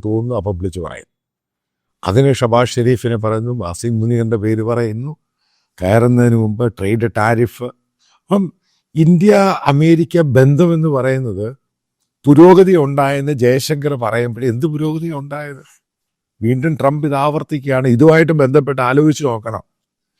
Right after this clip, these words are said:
ഇന്ത്യയുടെ ഒഫീഷ്യലായിട്ട് കമ്മ്യൂണിക്കേഷൻ ഒന്നും തന്നെ വന്നിട്ടുമില്ല. ഇതാണ്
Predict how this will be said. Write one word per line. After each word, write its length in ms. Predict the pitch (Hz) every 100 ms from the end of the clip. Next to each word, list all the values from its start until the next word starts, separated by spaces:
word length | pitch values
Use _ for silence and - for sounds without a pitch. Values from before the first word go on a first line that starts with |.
| _ _ - 127
ഇന്ത്യയുടെ 580 | 156 175 160 156 143 151 - _ _ _ - 123
ഒഫീഷ്യലായിട്ട് 720 | - 180 - 156 139 131 135 127
കമ്മ്യൂണിക്കേഷൻ 640 | 131 139 131 131 127 - 123
ഒന്നും 180 | 131 127
തന്നെ 160 | 120 120 117
വന്നിട്ടുമില്ല. 500 | 123 123 113 80 - _ _ _ _ _ _ _ _ _ _ _ _ -
ഇതാണ് 240 | 117 151